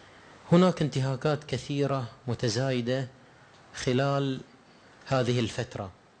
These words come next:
منها على سبيل المثال، آه،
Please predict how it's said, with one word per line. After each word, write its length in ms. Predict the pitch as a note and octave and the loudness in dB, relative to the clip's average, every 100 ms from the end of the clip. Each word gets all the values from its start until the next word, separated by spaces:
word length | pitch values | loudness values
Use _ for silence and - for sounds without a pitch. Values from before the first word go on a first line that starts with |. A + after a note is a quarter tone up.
| - - - - - - - - - - - - - - - - - - | -20 -20 -20 -20 -20 -20 -20 -20 -20 -20 -20 -20 -18 -18 -18 -18 -4 6
منها 380 | F#3+ D#3+ E3+ E3+ | 6 6 2 0
على 200 | C#3+ C3 | -2 -4
سبيل 320 | - A#2+ B2 | -4 -4 -2
المثال، 600 | B2+ B2 D#3+ D3+ C#3+ - - - - - - - - - C3 | -2 -2 -2 -2 -4 -8 -18 -20 -20 -20 -20 -20 -20 -8 -2
آه، 480 | B2 A#2+ A#2+ B2 | 0 0 -2 -6